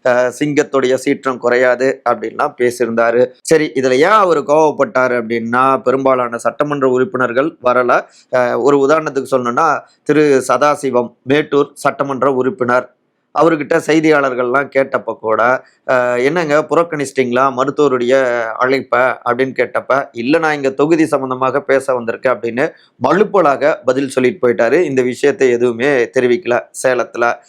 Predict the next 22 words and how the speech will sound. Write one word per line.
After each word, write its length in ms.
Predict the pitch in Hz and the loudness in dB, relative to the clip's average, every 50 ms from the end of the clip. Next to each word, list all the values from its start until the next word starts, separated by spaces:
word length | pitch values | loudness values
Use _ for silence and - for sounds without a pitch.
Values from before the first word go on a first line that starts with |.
| _ _ | _ _
ஒரு 220 | - 160 160 156 160 | -2 0 0 0 0
சின்ன 280 | - 151 147 147 143 | -2 -2 0 0 0
உதாரணம். 540 | 127 120 117 123 127 123 117 117 117 123 120 - | 0 0 2 2 0 0 0 -2 -4 -4 -4 -2
இப்படி 480 | 143 143 123 156 135 131 156 190 196 - | -2 -2 0 0 2 2 2 0 -2 -4
எம் 220 | - 127 123 131 | -4 -4 -2 0
எல் 180 | 139 139 135 131 | 0 0 2 2
ஏக்கள், 360 | 131 127 107 - 151 170 170 | 0 0 0 0 -2 -2 -2
முக்கிய 340 | 139 127 113 - 151 143 135 | -2 -6 -6 -2 0 0 0
நிர்வாகிகள் 720 | 127 131 135 131 139 139 135 131 127 120 143 180 202 - _ - | 2 0 0 2 4 4 4 2 2 0 0 -2 -2 -4 _ -4
பலர் 340 | 127 131 151 185 190 185 | -2 0 2 2 2 0
வராதது 560 | 135 127 123 131 139 143 135 120 113 107 113 110 | 0 0 0 0 2 2 0 -2 -4 -10 -8 -4
தான், 400 | 110 113 120 123 123 120 - _ _ _ _ _ - | -2 0 0 0 0 -2 -4 _ _ _ _ _ -4
அஹ், 160 | 110 110 107 | -2 -2 -2
மருத்துவரை 640 | 104 113 131 156 160 165 151 139 123 113 123 156 170 - - | -2 -2 0 0 0 0 2 2 2 2 2 0 -2 -2 -2
ரொம்பவே 440 | 120 123 135 160 151 139 127 135 143 | -2 -2 -2 0 -2 2 2 2 2
டென்ஷன் 420 | 139 - 120 117 113 - 131 120 | 2 -2 -6 -6 -4 -4 -2 -2
ஆக்கியிருக்கு. 600 | 117 110 104 - 110 117 110 - - 123 123 - - _ _ | -2 -4 -4 -2 -4 -4 -2 -2 -2 -2 -2 -2 -4 _ _
"என் 300 | - 120 127 139 139 113 | -4 -2 -2 -2 -2 -2
பேச்சுக்கு 800 | - 160 185 180 - - 180 180 180 - - 233 254 254 - - - | 0 2 2 2 0 -2 -6 -6 -4 -2 0 0 0 0 -2 -6 -4
மதிப்பு 400 | 127 135 139 151 165 - - 123 | -2 0 2 2 0 2 2 2
அவ்வளோதானா?" 640 | 123 139 139 131 127 123 117 117 120 127 135 127 - - | 2 4 2 2 2 2 0 0 0 0 0 0 0 -2
அப்படின்னு 600 | 123 110 110 120 120 170 180 151 139 120 117 - | -4 -4 -4 -4 0 2 2 4 4 2 0 -2